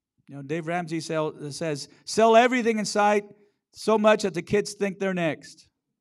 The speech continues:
Don't sell them, but so, a-, am I facing reality? And then finally, have I realized that money is a spiritual test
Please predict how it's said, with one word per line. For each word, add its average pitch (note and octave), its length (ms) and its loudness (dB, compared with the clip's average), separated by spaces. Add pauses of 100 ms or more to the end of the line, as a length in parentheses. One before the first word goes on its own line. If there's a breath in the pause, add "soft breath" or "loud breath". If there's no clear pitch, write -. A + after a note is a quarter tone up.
(920)
Don't F3 180 -6
sell F#3 240 -2
them, D#3+ 300 -4
but B2 180 -12 (2000)
so, G3+ 300 2
a-, F3 220 2
am F3+ 120 -2
I A#3 100 2
facing B3+ 800 -2
reality? D3+ 800 -6 (880)
And D#3+ 120 -10
then F3 360 -6
finally, F#3+ 420 -4
have E3+ 200 0
I E3+ 80 4
realized F3 720 4
that D3+ 180 -4
money F#3+ 480 -4
is D3+ 280 -6
a C#3+ 100 -4
spiritual G3 680 -4
test C#3 500 -14